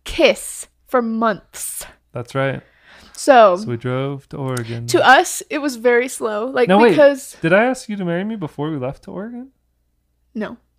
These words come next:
Speaker 2: It was after we got back from Oregon.
Speaker 1: <gasps> Oh, actually, yes, you did.
Speaker 2: That's what I thought.
Speaker 1: You did.
Speaker 2: Before we ever went to Oregon, I asked you to marry me.
Speaker 1: <gasps> So he's like,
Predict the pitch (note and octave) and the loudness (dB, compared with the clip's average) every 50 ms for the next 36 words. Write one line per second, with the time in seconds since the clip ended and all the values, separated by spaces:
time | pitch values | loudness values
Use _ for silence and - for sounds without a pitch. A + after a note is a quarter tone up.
0 | _ _ _ _ _ _ _ - C#3 C3 C#3+ D3+ E3+ - - - D3+ C#3+ C3+ C3 | _ _ _ _ _ _ _ -6 -4 2 4 4 4 4 2 -6 -10 -8 -8 -10
1 | B2 B2 B2+ A#2+ - _ B2+ B2 B2 B2 F#4 - - - G4 - E4+ F#4 - - | -10 -10 -12 -14 -14 _ -18 -16 -8 -8 -8 -2 0 0 2 4 2 2 2 2
2 | F#4 F4 D#4+ C#4+ D4+ D#4+ - - D#4+ C4+ - D4 F4+ F#4+ D#4 - - D4+ - - | 0 0 0 0 0 -2 0 -2 -2 0 0 0 2 2 0 0 0 0 0 0
3 | - - A#3+ B3 A3 - - - C#4+ C#4+ B3 A#3+ C#4+ D#4+ F4 G4+ A4+ G#4+ B3+ - | -2 -2 -2 -2 -2 -4 -2 0 0 0 0 2 2 4 4 4 2 0 0 0
4 | - D3 - - E3 F3+ G3+ A#3 A#3+ A3+ G#3+ G3+ F#3+ F#3 F3+ E3+ E3+ D#3+ D#3+ F#3 | -2 -4 -4 0 0 2 2 2 2 2 0 0 0 -2 -2 -4 -4 -4 -6 -4
5 | G#3 D#3+ D3 C#3 D3 E3 F#3 C5 C5 C5 - - C5 B4 A#4+ - C3+ B2 A#2+ - | -4 -4 -4 -2 0 0 0 0 0 0 0 0 0 -2 -4 -6 -8 -12 -2 2
6 | G4 F#4+ F4 G4 F4+ F4+ F#4 E4 D4 C#4+ - | 2 6 8 6 6 6 4 0 0 0 -4